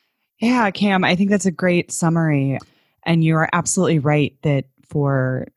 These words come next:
our clients and our listeners that are in traditional workplaces and that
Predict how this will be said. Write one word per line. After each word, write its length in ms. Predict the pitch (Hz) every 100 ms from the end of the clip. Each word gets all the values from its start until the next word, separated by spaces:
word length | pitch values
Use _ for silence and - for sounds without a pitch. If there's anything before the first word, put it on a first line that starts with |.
| _ _ _ _ -
our 100 | 147
clients 640 | - 165 151 151 147 -
and 160 | - 147
our 120 | 139
listeners 760 | 135 139 - 143 135 135 131 -
that 100 | 135
are 160 | 135 135
in 260 | 143 143
traditional 520 | 139 143 127 - 131 123
workplaces 1000 | 120 - - 123 - 120 117 117 147 - -
and 260 | 135 123 123
that 260 | 127 120